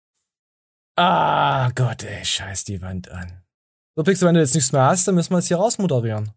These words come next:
Also, der halt, was hätten wir denn noch für so, nee, komm, wir müssen doch nicht zwanghaft die Stunde heute voll machen. Wir, das ist ja,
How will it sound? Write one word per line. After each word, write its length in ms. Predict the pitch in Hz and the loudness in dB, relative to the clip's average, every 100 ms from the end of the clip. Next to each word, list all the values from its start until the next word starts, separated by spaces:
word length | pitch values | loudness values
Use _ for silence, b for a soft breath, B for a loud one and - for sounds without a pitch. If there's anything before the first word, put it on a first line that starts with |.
| - | -14
Also, 320 | 110 107 110 | -8 -6 -4
der 240 | 113 113 | -4 -2
halt, 220 | 117 117 123 | -2 -4 -4
was 120 | 127 | -6
hätten 180 | 127 156 | -4 -2
wir 60 | |
denn 100 | 113 | -2
noch 140 | 107 98 | -4 -6
für 140 | - | -8
so, 200 | 117 110 - b b _ _ - | -8 -8 -10 b b _ _ -12
nee, 200 | 101 110 | -6 -2
komm, 160 | 151 | 2
wir 60 | 135 | 2
müssen 160 | 131 143 | 2 4
doch 100 | 131 | 4
nicht 180 | 127 | 2
zwanghaft 380 | - 127 127 - | 2 2 2 0
die 60 | - | -4
Stunde 280 | 131 123 107 | 0 0 0
heute 220 | 101 98 | -2 -4
voll 220 | 104 101 | -4 -4
machen. 340 | 101 95 98 | -4 -6 -8
Wir, 100 | 95 | -8
das 160 | 92 101 | -8 -6
ist 220 | 107 113 | -4 -2
ja, 320 | 110 101 95 | -2 -4 -6